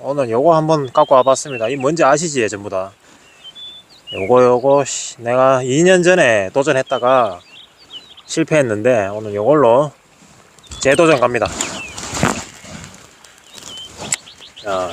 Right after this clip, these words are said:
캐스팅 한번 던져봤는데 일단 잘 되고. 제가 이거 오늘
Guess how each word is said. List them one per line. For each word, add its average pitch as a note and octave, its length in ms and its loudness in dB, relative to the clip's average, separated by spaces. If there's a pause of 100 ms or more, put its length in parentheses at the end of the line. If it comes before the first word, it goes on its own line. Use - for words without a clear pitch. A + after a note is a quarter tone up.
캐스팅 B2 440 -2
한번 G#2+ 200 -10
던져봤는데 A#2+ 600 0
일단 A#2 260 0
잘 G#2 220 -2
되고. A#2+ 460 2 (340)
제가 C#3 140 2
이거 C#3+ 340 4 (100)
오늘 C#3+ 280 -2